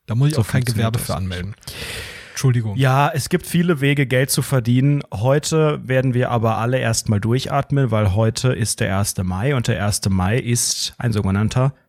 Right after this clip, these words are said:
Speaker 2: nationaler Feiertag in der Bundesrepublik Deutschland, der sogenannte Tag der Arbeit. Und Basti
Speaker 1: Danke.
Speaker 2: wird jetzt einmal erklären, was wir denn dort feiern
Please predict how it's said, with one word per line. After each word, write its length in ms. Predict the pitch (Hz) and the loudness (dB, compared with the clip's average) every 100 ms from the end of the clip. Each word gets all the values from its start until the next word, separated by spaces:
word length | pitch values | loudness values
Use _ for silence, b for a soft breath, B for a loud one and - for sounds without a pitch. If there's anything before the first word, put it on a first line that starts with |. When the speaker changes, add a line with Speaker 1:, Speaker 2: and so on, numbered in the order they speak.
| b | b
Speaker 2:
nationaler 600 | 107 139 - 127 98 92 123 | -2 -2 0 0 0 -2 -4
Feiertag 680 | - 78 76 - 85 85 | -4 -2 -2 -2 -4 -4
in 140 | - 92 | -2 -2
der 80 | |
Bundesrepublik 800 | 85 85 87 87 - 113 120 208 | -2 -2 -2 -2 -4 -4 -4 -2
Deutschland, 540 | 104 90 - 113 95 - B B | -2 -2 0 -2 -2 -4 B B
der 80 | 185 | 0
sogenannte 720 | 123 110 110 110 - 170 _ | 2 2 2 0 0 -2 _
Tag 420 | - 104 87 85 - - | -6 -2 -2 -4 -10 -4
der 120 | 143 | -2
Arbeit. 440 | 90 87 82 80 - B | -2 -2 -4 -8 -12 B
Und 180 | 151 147 | -4 0
Basti 340 | 165 156 147 | 0 2 2
Speaker 1:
Danke. 100 | 123 | 0
Speaker 2:
wird 160 | 135 - | 0 -2
jetzt 180 | 120 - | -4 -2
einmal 300 | 139 165 147 | -2 0 0
erklären, 720 | 113 - 110 123 135 139 135 B - | -2 -6 -2 0 2 2 0 B -4
was 240 | 139 - | -4 -2
wir 100 | 151 | -2
denn 200 | 113 107 | 0 2
dort 260 | 113 131 - _ | 2 0 -4 _
feiern 600 | - - 95 90 76 95 | -16 -8 -6 -6 -6 -10